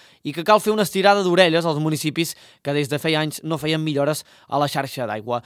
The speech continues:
Tot plegat són alguns dels titulars que ha deixat el delegat del govern de la Generalitat a Girona, Xavier Guitart, en l'entrevista feta a Olot Televisió aquest dimarts. Guitart es mostra optimista pel que fa a l'aprovació dels pressupostos de la Generalitat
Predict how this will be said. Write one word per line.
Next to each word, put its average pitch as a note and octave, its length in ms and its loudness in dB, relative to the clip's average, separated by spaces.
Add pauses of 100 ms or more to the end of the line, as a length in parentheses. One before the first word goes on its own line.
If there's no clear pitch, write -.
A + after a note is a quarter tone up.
(260)
Tot G#3+ 160 2
plegat G3 340 4
són E3+ 360 2
alguns D#3 420 2
dels D3 160 0
titulars F#3+ 480 2
que G#3 140 2
ha G3 40 2
deixat F3 320 0 (220)
el C#3 220 0
delegat D#3 340 2
del F3+ 160 6
govern E3 340 2
de F3 120 4
la G3 120 4
Generalitat E3+ 680 2
a C#3 80 -2
Girona, E3 500 0
Xavier E3 300 0
Guitart, E3+ 420 2
en B2+ 160 -6
l'entrevista C#3+ 480 -4
feta D3+ 300 -2 (320)
a C3+ 100 -2
Olot E3 220 4
Televisió D#3 360 0
aquest C#3+ 200 -6
dimarts. B2 380 -4 (260)
Guitart E3 380 4
es D#3+ 80 -4
mostra G3 320 2 (100)
optimista E3 640 -2
pel C#3 240 -4
que D3+ 80 -2
fa F3+ 140 2
a F3+ 80 4
l'aprovació D#3 600 0
dels C#3+ 300 -2
pressupostos D3 640 -4
de E3+ 160 0
la D3 160 2
Generalitat D#3+ 560 -2